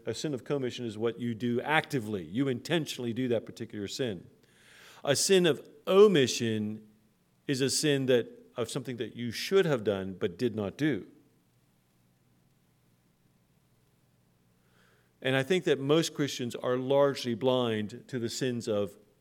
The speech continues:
omission. And yet, those might be the sins that compromise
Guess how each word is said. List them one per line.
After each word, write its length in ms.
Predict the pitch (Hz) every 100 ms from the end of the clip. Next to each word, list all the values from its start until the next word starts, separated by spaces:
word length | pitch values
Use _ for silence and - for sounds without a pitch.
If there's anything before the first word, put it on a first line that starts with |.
| _ _ _ _
omission. 520 | 135 120 98 - - - _ _ _ _ _ _ _ _ _ _ _ _ _ _ _ _ _ -
And 220 | 143 131
yet, 400 | 170 151 - - _ _ _
those 360 | 135 160 160 139
might 340 | 160 190 190
be 140 | 165
the 120 | 143 120
sins 720 | - 127 110 113 117 - - _ _ -
that 540 | 127 127 117 - -
compromise 1040 | - 170 165 156 127 113 107 107 101 -